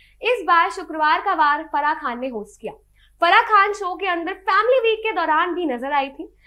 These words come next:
जब साजिद खान घर के अंदर थे, लेकिन अब वो सलमान की जगह शो होस्ट करती हुई नजर आ रही है। हालांकि शुक्रवार के वार में फराह काफी गुस्से में नजर आई। खास तौर पर उन्होंने टीना और प्रियंका की जमकर क्लास लगाई।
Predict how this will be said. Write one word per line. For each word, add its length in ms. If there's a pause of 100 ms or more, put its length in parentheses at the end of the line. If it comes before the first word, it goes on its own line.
(140)
जब 60
साजिद 460
खान 320
घर 140
के 120
अंदर 360
थे, 100 (220)
लेकिन 200
अब 380
वो 160
सलमान 460
की 100
जगह 280
शो 420
होस्ट 180
करती 280
हुई 100
नजर 240
आ 100
रही 160
है। 220 (340)
हालांकि 280
शुक्रवार 520
के 120
वार 300
में 180
फराह 360
काफी 520
गुस्से 280
में 100
नजर 280
आई। 80 (580)
खास 400
तौर 220
पर 220
उन्होंने 280
टीना 560
और 220
प्रियंका 580
की 420
जमकर 400
क्लास 340
लगाई। 180